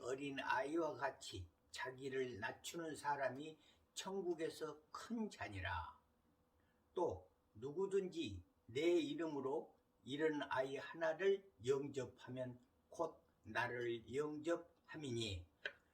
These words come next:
누구든지 나를 믿는 이 작은 자 중 하나를 실족하게 하면 차라리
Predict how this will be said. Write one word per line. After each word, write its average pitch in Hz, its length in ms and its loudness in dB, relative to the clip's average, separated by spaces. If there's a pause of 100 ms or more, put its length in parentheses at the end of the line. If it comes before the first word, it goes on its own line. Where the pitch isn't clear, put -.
(240)
누구든지 170 800 2 (160)
나를 160 420 6
믿는 151 640 0 (520)
이 160 300 -4
작은 165 600 0
자 131 220 4
중 151 320 -8 (180)
하나를 175 640 2 (120)
실족하게 - 920 -4
하면 117 420 -4 (440)
차라리 165 720 2